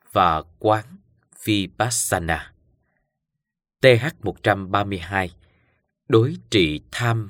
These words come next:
và vô minh. Đau khổ và vòng sinh tử được duy trì bởi hai hình thái của tâm bất thiện. Tham liên hệ các cảm xúc, chỉ các phiền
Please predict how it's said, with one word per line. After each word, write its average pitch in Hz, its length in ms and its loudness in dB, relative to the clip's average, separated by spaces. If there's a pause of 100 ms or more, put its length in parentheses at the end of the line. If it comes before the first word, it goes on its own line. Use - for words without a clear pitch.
(100)
và 76 360 4 (120)
vô 101 160 0
minh. 92 240 -4 (1800)
Đau 127 280 2
khổ 87 400 0
và 90 200 4
vòng 82 220 0
sinh - 360 -2
tử 90 320 -2
được 131 200 -2 (120)
duy 127 160 0 (100)
trì 85 280 2 (480)
bởi 165 380 2
hai 131 360 -4
hình 85 240 -4
thái 113 360 -6 (120)
của 80 320 -2 (100)
tâm 92 220 -2
bất 151 140 -2 (100)
thiện. 78 280 0 (720)
Tham 127 400 -2 (500)
liên 135 240 2
hệ 85 280 0
các 131 240 -6
cảm 92 180 2
xúc, 165 260 -2 (680)
chỉ 87 280 0
các - 180 -8
phiền 85 260 -4